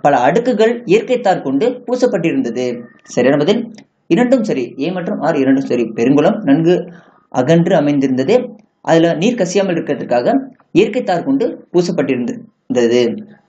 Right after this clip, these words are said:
பனிரெண்டு, பதிமூன்றாவது வினா, மொஹஞ்சதாரோவை பற்றிய கூற்றுகளில் கீழ்கண்ட எந்த கூற்று சரியானது? மொஹஞ்சதாரோவை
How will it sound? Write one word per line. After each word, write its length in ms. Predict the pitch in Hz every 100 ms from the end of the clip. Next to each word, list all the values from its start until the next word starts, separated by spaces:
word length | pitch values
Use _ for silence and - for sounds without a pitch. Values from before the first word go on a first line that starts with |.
| _ _ _ _ _ - - - _ _ _ _ _ -
பனிரெண்டு, 540 | - 175 226 220 - 160
பதிமூன்றாவது 380 | 220 233 202 127
வினா, 360 | 143 220 - - _ _ -
மொஹஞ்சதாரோவை 680 | 214 311 302 262 226 208 208
பற்றிய 300 | 180 165 165
கூற்றுகளில் 540 | 175 170 147 160 - -
கீழ்கண்ட 400 | 277 269 247 247
எந்த 300 | 180 220 277
கூற்று 300 | 285 180 262
சரியானது? 840 | 262 - 139 170 165 117 123 120 101 - -
மொஹஞ்சதாரோவை 840 | 117 131 156 - 151 143 147